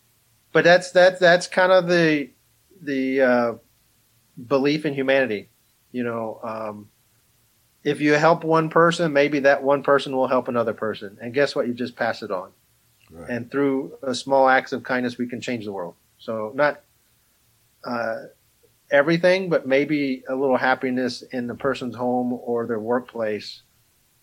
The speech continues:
Speaker 1: or, you know, just maybe they go to nature and spend more time in nature than they did, you know, or, or whatever, but have them decide what they wanna do for them. That's kind of what's, what's a pretty good purpose to have.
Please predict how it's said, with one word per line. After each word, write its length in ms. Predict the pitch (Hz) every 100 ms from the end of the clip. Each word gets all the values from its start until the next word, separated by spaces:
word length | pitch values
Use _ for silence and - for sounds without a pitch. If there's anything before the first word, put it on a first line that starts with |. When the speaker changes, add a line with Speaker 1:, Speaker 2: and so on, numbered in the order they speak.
| _
Speaker 1:
or, 300 | 123 113 110
you 180 | 113 123
know, 180 | 107 104
just 520 | 104 110 101 - - _ _ _ _ _ _ -
maybe 320 | 123 127 131
they 160 | 131
go 140 | 123 135
to 200 | 127 123
nature 340 | 127 127 -
and 100 | 123
spend 180 | 120 123
more 160 | 117 110
time 220 | 120 117
in 80 | 107
nature 400 | 110 104 113 107
than 160 | 117
they 160 | 110 107
did, 300 | 104 117 113 _
you 80 | 123
know, 220 | 110 104 - _ _ _ _ _ _ -
or, 160 | 123
or 240 | 123 120 110
whatever, 420 | 117 127 113 113
but 280 | 110 113 -
have 300 | 127 123 120
them 200 | 147 143
decide 380 | 131 123 120 117
what 160 | 113
they 140 | 120 123
wanna 260 | 120 107
do 260 | 101 107 104
for 200 | - 101
them. 220 | 98 90 _ _ _ _ -
That's 200 | 110 -
kind 220 | - 107
of 140 | 101 101 - 113 - 107 110 -
what's, 240 | 113 -
what's 260 | 110 117 -
a 60 | 104
pretty 280 | - 123
good 240 | 104 113 101
purpose 360 | - 101 98
to 100 | -
have. 220 | 87 92